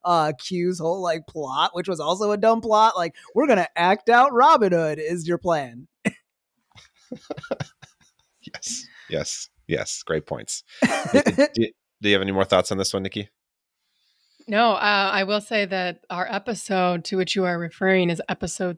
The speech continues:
Speaker 3: three.
Speaker 2: Oh, we did this one early on, didn't we?
Speaker 3: Mm-hmm.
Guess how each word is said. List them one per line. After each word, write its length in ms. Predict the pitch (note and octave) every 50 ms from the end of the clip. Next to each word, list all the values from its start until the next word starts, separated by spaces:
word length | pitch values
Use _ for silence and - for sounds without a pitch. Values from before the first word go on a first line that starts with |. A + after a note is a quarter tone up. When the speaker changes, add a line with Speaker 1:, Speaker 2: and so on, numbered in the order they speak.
| _ -
Speaker 3:
three. 460 | F#3 F3+ F3 E3+ E3 E3 E3 F3 - _ _ _ _ _ _ _ - -
Speaker 2:
Oh, 80 | C3
we 120 | A2 G#2 G#2
did 100 | E3+ G3
this 160 | E3 - -
one 100 | F2 C#2+
early 380 | B1 D2+ F2 A#2+ C3+ A2 D#2
on, 220 | E2 F#2+ G#2+ F2 C#2+
didn't 160 | D#2+ - -
we? 80 | - G3
Speaker 3:
Mm-hmm. 520 | G3 F3+ D#3+ E3+ F3 E3+ E3+ E3+ F3